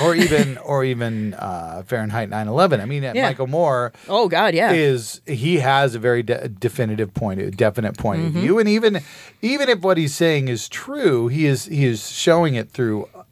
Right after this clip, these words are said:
Speaker 1: his lens of truth.
Speaker 2: Absolutely.
Speaker 1: Um, and we are interpreting it through our lens of truth.
Speaker 2: Mm-hmm.
Speaker 1: Um, and, and yes, that is, that is one hundred percent,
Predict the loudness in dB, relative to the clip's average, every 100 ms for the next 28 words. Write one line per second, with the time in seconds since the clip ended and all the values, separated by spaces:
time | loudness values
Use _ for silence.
0 | -14 0 2 2 0 -4 -6 -8 -8 -4
1 | -4 -4 2 4 4 2 0 -2 -6 -8
2 | 0 2 2 -2 -8 -4 -2 2 2 2
3 | 0 0 0 2 -2 -4 -8 -6 -4 2
4 | 4 4 0 -8 -12 -14 -14 -12 -14 -16
5 | -6 0 0 -2 _ _ -8 -4 -4 -6
6 | -10 -16 _ -2 -2 0 0 4 4 4
7 | 0 -4 0 2 4 2 0 -6 -4 -2
8 | -4 -6 -12 -20 _ _ _ _ _ _
9 | _ -8 -4 0 2 2 0 -2 0 0
10 | -4